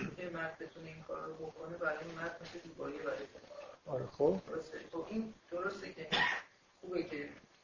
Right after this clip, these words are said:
Speaker 1: یه مرد چیزی داشته باشه که این که زن زیبایی داشته باشه. خب. اما این نداشته باشه، حداقل اینه که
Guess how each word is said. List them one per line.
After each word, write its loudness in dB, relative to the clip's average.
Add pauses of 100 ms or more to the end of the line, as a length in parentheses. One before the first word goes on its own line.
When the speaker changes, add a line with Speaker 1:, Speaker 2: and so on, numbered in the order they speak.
(260)
Speaker 1:
یه -4
مرد 4 (140)
چیزی -8
داشته -2
باشه -4 (120)
که -8 (640)
این -6
که -2
زن -4 (160)
زیبایی -6
داشته -10
باشه. -16 (260)
خب. -2 (760)
اما 2
این 2
نداشته 2
باشه، 0 (760)
حداقل 4 (300)
اینه -2
که 4